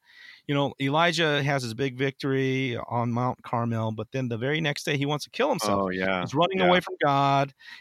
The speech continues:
Speaker 1: and he's like, man, he's sitting under a broom tree, and he's
Speaker 2: Yeah.
Speaker 1: saying, "God, I pray that I might die, and I'm the only one that's been faithful." And then later on, he learns, like, "No, no, there's a hundred other prophets hiding out in those caves."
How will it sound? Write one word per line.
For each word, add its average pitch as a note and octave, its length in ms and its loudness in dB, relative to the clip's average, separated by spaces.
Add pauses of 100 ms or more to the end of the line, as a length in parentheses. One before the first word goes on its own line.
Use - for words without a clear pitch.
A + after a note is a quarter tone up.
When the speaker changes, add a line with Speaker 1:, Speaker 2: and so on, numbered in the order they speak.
Speaker 1:
and B2 280 0
he's B2+ 140 0
like, B2+ 160 -2
man, C3+ 180 0
he's C#3 160 0
sitting F3 300 2
under E3 240 0
a D3 40 0
broom C3+ 340 0
tree, C3 680 0
and B2 160 -2
he's D3+ 100 -2
Speaker 2:
Yeah. F3+ 40 -2
Speaker 1:
saying, C3+ 160 -2
"God, C3 220 0
I B2+ 40 0
pray E3 220 0
that C#3+ 160 2
I C3+ 60 4
might B2 280 -2
die, B2+ 520 0 (440)
and B2+ 220 -2
I'm C#3+ 160 0
the C#3+ 120 2
only F3 340 2
one D3+ 420 2
that's B2 200 -2
been C3 200 -4 (100)
faithful." C#3 680 0
And C3 180 -2
then C#3+ 200 -2
later F#3+ 300 2
on, F#3+ 100 4
he F3+ 100 2
learns, F3 220 2
like, C#3 160 -2
"No, A3+ 140 2
no, D#3 220 0
there's G3+ 180 0
a D3 60 2
hundred G3 420 0
other E3+ 200 2
prophets D3 540 0
hiding B2 320 0
out A#2 140 -4
in A#2 60 -8
those A2+ 180 -4
caves." A2 500 -8